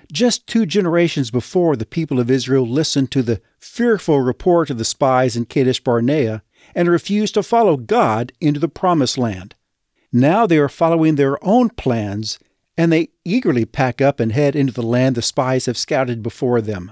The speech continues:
A large number of men set out on the journey,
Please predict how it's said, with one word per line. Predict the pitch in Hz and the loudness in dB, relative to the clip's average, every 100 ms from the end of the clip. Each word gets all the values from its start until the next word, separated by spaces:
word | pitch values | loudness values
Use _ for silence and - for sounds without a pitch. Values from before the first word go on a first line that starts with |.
| _ _ _ _ - | _ _ _ _ -8
A | 123 | -2
large | 180 202 151 151 | 0 0 0 -2
number | 185 190 131 117 | 0 0 2 0
of | 135 117 | -2 -2
men | 131 131 131 131 | 0 0 0 -2
set | - - 131 | -2 0 2
out | 131 139 | 2 0
on | 135 123 | 0 0
the | 123 | -2
journey, | 104 127 127 120 104 | 0 0 2 0 -2